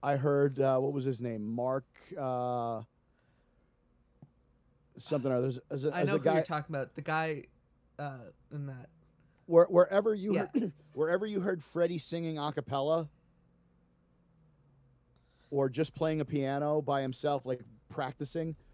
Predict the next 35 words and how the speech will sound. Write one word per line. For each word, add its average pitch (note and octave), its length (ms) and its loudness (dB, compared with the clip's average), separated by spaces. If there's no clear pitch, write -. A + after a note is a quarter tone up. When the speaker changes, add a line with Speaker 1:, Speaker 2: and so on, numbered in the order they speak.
Speaker 1:
was C3 260 0
this C#3 200 -2
other C3 200 2
guy. G#2 340 -6
It A#2+ 120 -6
was C3 160 -4
Mark C3+ 340 0
something A#2 340 -6
or G#2 100 -4
other. E2+ 320 -10
I A#2+ 80 -4
know, C3+ 200 0
yeah, C3 300 -2
I A#2 80 -4
know. C3 180 -6
I C#3+ 120 -2
don't D3+ 180 -4
know F3+ 80 0
Speaker 2:
Mark C#3+ 100 4
Speaker 1:
his A#2 80 -4
name C3 200 0
offhand. B2 100 -2
Speaker 2:
Martel. - 300 -6
Mark D3 240 -8
Speaker 1:
Yeah, C3+ 120 2
Mark D3+ 280 0
Speaker 2:
Martel. - 0 -
Speaker 1:
Martel, D#3 400 0
who F#3+ 180 8
is D#3+ 200 4
a D#3+ 140 2
fantastic D#3+ 720 -2
Freddie D3 260 0
Mercury D3+ 380 -4
sound-alike. F3 540 -6